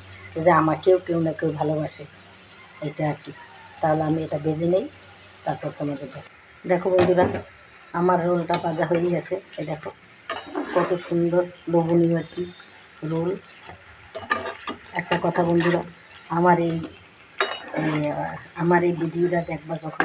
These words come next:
তোমরা, তখন সাথে সাথে আমার একটা লাইক দিবা এবং আমার চ্যানেলটাকে সাবস্ক্রাইব করবা।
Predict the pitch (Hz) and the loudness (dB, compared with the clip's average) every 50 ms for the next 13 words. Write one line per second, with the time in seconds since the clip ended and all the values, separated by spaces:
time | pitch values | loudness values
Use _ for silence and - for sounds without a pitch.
0 | 165 - 170 165 165 185 196 196 - - - 156 151 - 165 156 - - 165 - | -2 -2 -4 -4 -4 -4 -6 -6 -10 -10 -10 -10 -8 -8 -10 -10 -4 -4 -4 -4
1 | - 175 - - 165 - 175 160 151 156 156 151 156 156 - 170 165 160 156 151 | -4 -6 -6 -8 -8 -6 -6 -4 -4 -4 -4 -6 -10 -10 -8 -8 -6 -4 -4 -4
2 | 151 156 - 160 160 170 170 - - - - - - - - - - - 160 151 | -6 -8 -8 -8 -8 -8 -8 -10 -14 -6 -4 -4 -4 -4 -8 -12 -6 -6 -4 -2
3 | 165 160 156 151 151 156 156 151 - 165 156 151 156 151 151 156 - - 156 - | -2 -2 0 0 0 0 -2 -2 -4 -2 -2 -2 -2 -2 -4 -8 -10 -10 -10 -4
4 | - 151 - - - - 170 165 - - - 170 165 165 180 175 | -4 -4 -4 -4 -6 -2 -2 -2 -2 -2 -2 -2 -2 0 0 -2